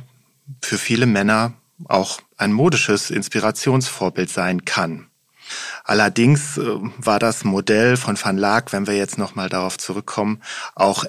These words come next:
etwas teurer, mit einem Preis von über dreihundert Euro, nicht gerade günstig.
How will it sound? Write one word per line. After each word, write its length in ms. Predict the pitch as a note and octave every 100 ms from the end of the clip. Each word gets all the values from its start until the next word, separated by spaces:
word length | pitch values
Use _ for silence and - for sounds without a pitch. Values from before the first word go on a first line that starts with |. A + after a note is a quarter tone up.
| -
etwas 440 | F#2+ - A#2 A2+
teurer, 540 | - F#2 G2+ A2+ B2 C3 -
mit 200 | A2 G#2
einem 180 | G2+ G2+
Preis 320 | - G2+ G#2
von 180 | - G2+
über 320 | - A#2 A2+
dreihundert 640 | A2+ F#2 G2+ A2+ A#2+ G#2+ -
Euro, 400 | G2+ A2+ B2 B2
nicht 380 | G#2 A#2 B2
gerade 320 | - F#2+ G2+ -
günstig. 760 | A#2+ A#2 C#3 - A#2+ D#3 -